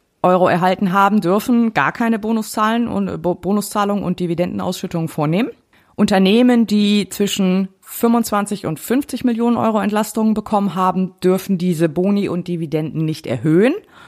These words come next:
Ähm, beide haben allerdings die Möglichkeit, äh, sozusagen auf die Entlastung zu verzichten, damit sie dann weiterhin, äh, Dividenden ausschütten können, ähm, und können das halt durch formellose Erklärung, können sie halt sagen, dass sie keine Entlastung haben wollen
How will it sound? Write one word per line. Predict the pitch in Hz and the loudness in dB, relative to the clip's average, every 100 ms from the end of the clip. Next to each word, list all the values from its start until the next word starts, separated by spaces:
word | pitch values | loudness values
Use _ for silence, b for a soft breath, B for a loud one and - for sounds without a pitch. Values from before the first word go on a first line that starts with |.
| B B B | B B B
Ähm, | 185 190 190 185 - | 2 2 2 -2 0
beide | 185 202 | 2 2
haben | 196 202 | 2 0
allerdings | 185 185 175 | 0 -2 0
die | 190 | 2
Möglichkeit, | 202 262 247 - 196 202 | 2 2 -2 0 0 0
äh, | - 185 185 185 | 0 2 2 0
sozusagen | 190 - 180 175 | -4 -2 0 2
auf | - 160 | 2 -2
die | - 165 | -2 -4
Entlastung | 160 190 - - 208 | 0 0 0 -2 -4
zu | - 214 | -2 -4
verzichten, | - 180 - 262 - - 165 202 285 | -4 -6 -4 -4 -4 -4 -2 0 0
damit | 190 175 180 | 0 0 -2
sie | 175 | 0
dann | 160 156 160 156 | 2 2 0 -2
weiterhin, | 156 156 156 139 151 147 | 0 0 0 0 0 -2
äh, | 147 | -2
Dividenden | 147 160 160 151 156 | -2 0 0 0 -2
ausschütten | 147 165 156 - | -2 -2 -4 -4
können, | - 165 277 B B B | 0 2 2 B B B
ähm, | - 160 | -2 0
und | 151 | -2
können | - 165 | -2 -2
das | 151 | -2
halt | 160 147 | -2 -2
durch | 147 - | -4 -2
formellose | 165 165 160 147 156 | 0 2 2 2 0
Erklärung, | 98 - 175 170 160 | -2 -2 0 2 0
können | 156 151 | -2 -2
sie | |
halt | 143 | -2
sagen, | 143 147 147 | 0 0 0
dass | 135 - | -4 -4
sie | 143 135 - | -4 -4 -8
keine | - 151 | -4 0
Entlastung | 139 143 143 131 | 0 -2 -4 -2
haben | 165 208 185 | 0 2 4
wollen | 170 165 | 4 2